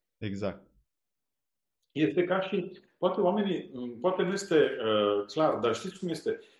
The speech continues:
Speaker 2: Este exact ca atunci când mergi la școală nepregătit. Mergi cu frică. Și frica e o emoție care se transmite.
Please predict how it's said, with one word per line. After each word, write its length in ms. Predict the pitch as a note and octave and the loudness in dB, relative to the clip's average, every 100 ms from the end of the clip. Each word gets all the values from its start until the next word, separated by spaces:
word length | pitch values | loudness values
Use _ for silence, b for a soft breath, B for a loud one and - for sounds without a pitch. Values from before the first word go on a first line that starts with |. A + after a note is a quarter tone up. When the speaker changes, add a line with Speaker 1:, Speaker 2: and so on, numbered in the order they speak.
| B | B
Speaker 2:
Este 600 | C#3+ C#3+ C#3 B2 - - _ | -6 4 4 4 -2 -14 _
exact 420 | C3+ A#2+ G3 G3 | -2 0 -2 0
ca 100 | F3+ | 0
atunci 320 | D#3+ F3 F3 | 0 -2 -2
când 220 | D#3 C3 | -2 -2
mergi 180 | C3+ F3 | -2 0
la 160 | D#3 C3 | 0 0
școală 720 | - B2+ G2+ F#2+ A#2+ E3 - | 0 2 4 2 0 -2 -6
nepregătit. 1080 | B2+ D3+ D3+ D3+ C3 C3+ - G2+ - - _ _ _ _ _ | -2 0 2 4 6 4 4 -6 -8 -18 _ _ _ _ _
Mergi 380 | G2+ D#3 - - | -2 0 0 0
cu 200 | F3+ - | 0 0
frică. 480 | - - - F2+ - _ _ _ _ | -2 -2 -6 -8 -12 _ _ _ _
Și 260 | - - - | -10 -8 -6
frica 640 | - G3+ G#3 F#3+ - A2+ | -4 -2 2 2 0 -2
e 60 | C#3 | 0
o 80 | D3 | 0
emoție 400 | E3 G3+ G#3 - | 0 0 2 2
care 180 | D#3+ | 2
se 240 | D3 - D3 | 0 0 -2
transmite. 960 | C3+ C3 B2+ D3 C#3+ C#3 - - - | 0 0 -2 -4 -4 -4 -8 -12 -18